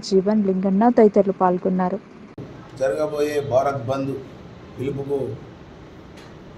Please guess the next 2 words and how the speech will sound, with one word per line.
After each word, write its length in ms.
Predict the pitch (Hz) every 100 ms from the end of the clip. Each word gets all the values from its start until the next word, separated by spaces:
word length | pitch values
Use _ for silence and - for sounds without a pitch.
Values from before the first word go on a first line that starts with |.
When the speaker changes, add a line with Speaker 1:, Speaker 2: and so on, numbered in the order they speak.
| - - - 113 - - - - - - - - - - - 127
Speaker 2:
యావత్ 360 | 139 156 160 -
ప్రపంచం 500 | 139 139 151 151 143